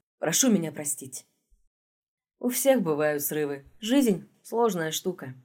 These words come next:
Порой бьёт так, что, кажется, и не оправишься. Но пересиливаешь себя и идёшь дальше. Знаешь, что помогает не сломаться? Княжна качнула головой, а я улыбнулась.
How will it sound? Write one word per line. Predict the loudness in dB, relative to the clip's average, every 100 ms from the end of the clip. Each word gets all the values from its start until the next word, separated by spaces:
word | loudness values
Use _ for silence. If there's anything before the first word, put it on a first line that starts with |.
| _ _
Порой | 6 6 6
бьёт | 4 0 0 2
так, | 2 4
что, | 0 -2
кажется, | 2 2 2 0 -2
и | 0 -2
не | -4
оправишься. | -6 -2 0 -2 -6 -8 -10 -16 _ _
Но | 2 2
пересиливаешь | 4 4 4 2 2 4 4 4 4
себя | 2 4 6 6
и | 4 2 4
идёшь | 4 4
дальше. | 0 -2 -2 -6 -12 -18 _ _ _
Знаешь, | -2 2 4 2 -2 _
что | 0 4 6
помогает | 6 2 6 6 6 2
не | -8
сломаться? | -2 0 2 0 -4 -6 -12 _ _ _ _ -14
Княжна | -10 -8 -6 -6
качнула | -6 -10 -8 -6 -6
головой, | -6 -6 -4 -6 -6 _
а | -6
я | -4 -2
улыбнулась. | -2 -2 -6 -12 -14 -16